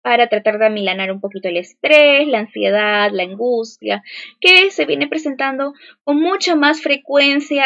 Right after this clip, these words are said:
en estas temporadas de confinamiento y nos van a ayudar un poquito a sentirnos mejor.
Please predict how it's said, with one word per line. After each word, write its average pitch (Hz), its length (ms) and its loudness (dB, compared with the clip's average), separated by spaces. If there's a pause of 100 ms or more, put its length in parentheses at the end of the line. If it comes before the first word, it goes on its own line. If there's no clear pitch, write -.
en 214 400 6
estas 254 320 -6
temporadas 240 840 0
de 233 100 -4
confinamiento 277 1040 -4 (380)
y 403 400 -4
nos 285 200 0
van 277 180 -2
a 262 40 -4
ayudar 247 560 2 (140)
un 247 140 -6
poquito 294 500 -4
a 254 100 -4
sentirnos 226 580 -4
mejor. 170 380 -12